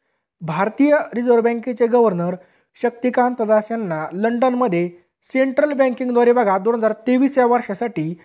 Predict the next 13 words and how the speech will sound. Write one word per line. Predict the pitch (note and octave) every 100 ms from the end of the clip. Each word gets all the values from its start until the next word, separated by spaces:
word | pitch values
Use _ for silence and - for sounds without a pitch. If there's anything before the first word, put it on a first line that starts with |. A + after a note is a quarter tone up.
| _ _ _ E3
Governor | A3 A#3+ C4 C#4 C#4+ - F#3+
of | G#3
the | G3+
Year | A#3+ A#3
पुरस्कारने | A3 G#3 A3 - F3+ - - _ _ G3+ A3+
सम्मानित | A#3 A3+ A#3+ A#3+ A#3
करण्यात | F#3+ F#3 F3
आलेलं | E3 D#3
आहे. | C3+ G#2+ _ _ _ _ _ _ _ _ _ _ _ _ _ _ _ _ _ _
आणि | - A3
बघा, | C4 B3+
रघुराम | A#3+ C4 A#3+ C4+ C#4 G#3+
राजन | G#3 G#3+ G3+ G#3+